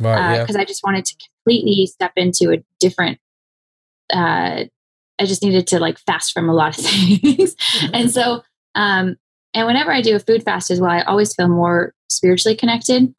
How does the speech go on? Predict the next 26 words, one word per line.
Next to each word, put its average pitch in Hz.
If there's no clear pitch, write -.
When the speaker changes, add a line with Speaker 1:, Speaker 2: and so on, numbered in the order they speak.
Speaker 1:
Yeah. 110
Speaker 2:
Um, 180
especially 226
when 196
I 190
do 196
it -
for 190
a 180
specific 175
reason. 160
And 156
I 165
was 175
doing 180
it 160
to 170
let 160
go 175
of 165
a 170
lot 165
of 175
things 160
and, 151
and 160